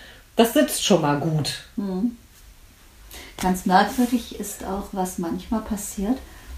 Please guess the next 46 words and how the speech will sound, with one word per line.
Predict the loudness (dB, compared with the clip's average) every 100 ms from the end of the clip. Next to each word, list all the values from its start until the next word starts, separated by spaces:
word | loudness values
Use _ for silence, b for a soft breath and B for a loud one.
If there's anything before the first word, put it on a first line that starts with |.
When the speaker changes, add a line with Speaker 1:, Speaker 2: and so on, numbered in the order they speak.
| B -2
Speaker 2:
dass | -2 0
ein | -4
Kleid | 2 4 4 2
schon | 0
in | 2
der | 0 0
Umkleide | 0 0 -4 -2
an | -2 -4
die |
Braut | -6 -4 -4 -4 -6
ranschlupft | -4 2 2 2 -8 -2 4 4 2 -12 -12 -4
Speaker 1:
Ja, | 4 6
und | 6
du |
Speaker 2:
irgendwie. | 6
Speaker 1:
merkst, | 6 6
auf | 2 2
einmal | 2
Speaker 2:
Und | 4
du | 6
Speaker 1:
verändert | 6 8
Speaker 2:
merkst, | 8 8 6
Speaker 1:
sich | 6
was | 4 6
bei | 6 8
Speaker 2:
genau. | 10
Speaker 1:
ihr. | 8 6 0 -2
Speaker 2:
Und | 0
dann | 0 2
kommt | 2 2
die | 0
Braut | -6 -4 -2 -2 -4 -2
raus | 0 0 -2
und | -6
du | -6
weißt, | -4 -4 -4
das, | -8 -10 -12 -14
das | -10 -10 -8
ist | -6 -6 -4
das | -4 -2
einfach. | 0 2 2 0 -4 -2
Speaker 1:
Mhm. | 2 2 0 B B
Speaker 2:
Und | 2 2 0 -4
du | 0
musst | 2 0 -2
dich, | -6 -6